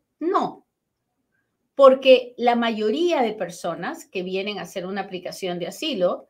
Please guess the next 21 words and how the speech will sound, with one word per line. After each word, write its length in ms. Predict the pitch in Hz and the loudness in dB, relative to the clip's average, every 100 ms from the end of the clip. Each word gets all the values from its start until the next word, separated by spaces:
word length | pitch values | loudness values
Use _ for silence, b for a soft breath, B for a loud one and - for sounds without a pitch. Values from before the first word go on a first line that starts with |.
| b b _ | b b _
piden 460 | - 277 294 294 285 | -6 -2 -2 -4 -6
asilo 800 | 208 196 - 294 226 208 269 - _ _ _ _ | -6 -6 -4 -2 0 0 0 -2 _ _ _ _
por 480 | 233 220 220 254 247 | -2 2 2 0 -4
la 180 | 202 170 | -2 -2
violencia, 920 | 170 175 262 285 262 233 214 254 - b b _ | 0 2 2 2 0 -2 -2 -2 -4 b b _
porque 320 | 214 196 214 | -6 -4 0
la 120 | 185 | 2
delincuencia 840 | 180 170 170 170 226 226 214 214 185 | 4 2 0 -4 -2 -2 -4 -4 -6
los 180 | 180 | -6
está 260 | 170 - 175 | -10 -6 -6
persiguiendo, 680 | 175 170 175 247 269 233 208 | -6 -12 -8 -4 -2 -2 -4
les 240 | 190 190 | -6 -8
está 280 | 170 180 170 | -8 -6 -6
pidiendo 500 | 180 165 160 - 170 | -8 -6 -6 -10 -10
cupos, 580 | 294 302 214 233 226 - | -6 -4 -2 -2 -2 -4
porque 280 | 180 175 | -10 -8
los 200 | 165 170 | -8 -6
ama-, 300 | 170 165 170 131 | -6 -6 -8 -8
amenaza 760 | 180 165 170 196 196 196 175 | -8 -4 -2 -2 -2 -4 -4
por 140 | 190 160 | -4 -4
extorsión, 840 | - - - - 285 262 254 B | -8 -12 -12 -4 4 4 4 B